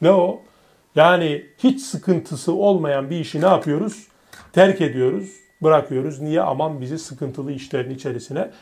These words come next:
düşürür diye bunu yapıyoruz. Evet. Demek ki hadis-i şerifi özetleyecek olursak, el halalu beyinun, helal bellidir.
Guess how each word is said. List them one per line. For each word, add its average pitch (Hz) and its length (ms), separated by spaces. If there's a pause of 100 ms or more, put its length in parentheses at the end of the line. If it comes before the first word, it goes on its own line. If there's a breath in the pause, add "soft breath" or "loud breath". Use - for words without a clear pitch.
(200 soft breath)
düşürür 160 480
diye 135 220
bunu 135 120
yapıyoruz. 104 1000
Evet. 156 280 (1400 soft breath)
Demek 190 320
ki 185 280 (140)
hadis-i 160 320
şerifi 151 300
özetleyecek 147 680
olursak, 151 540 (640 soft breath)
el 190 180
halalu 175 580
beyinun, 180 520 (280)
helal 180 420 (720)
bellidir. 147 480